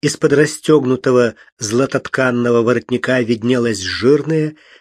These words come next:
в натуралистических складках шея, а лоб японца стягивала повязка с алым кругом посередине. "Это какой-нибудь поэт?" — поинтересовался Фандорин.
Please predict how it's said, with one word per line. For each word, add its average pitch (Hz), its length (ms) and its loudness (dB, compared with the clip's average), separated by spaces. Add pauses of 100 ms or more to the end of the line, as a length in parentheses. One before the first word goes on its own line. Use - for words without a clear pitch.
в 101 100 -12
натуралистических 127 1000 -2
складках - 600 -6
шея, 151 540 2 (420)
а 123 120 0
лоб 131 280 0
японца 139 600 -2
стягивала 127 640 -2
повязка 135 680 -4
с - 220 -8
алым 143 360 -2
кругом 113 640 -2
посередине. 98 880 -8 (1600)
"Это - 160 -2
какой-нибудь 147 680 2 (220)
поэт?" — 143 540 2 (180)
поинтересовался 110 760 -2
Фандорин. 107 600 -4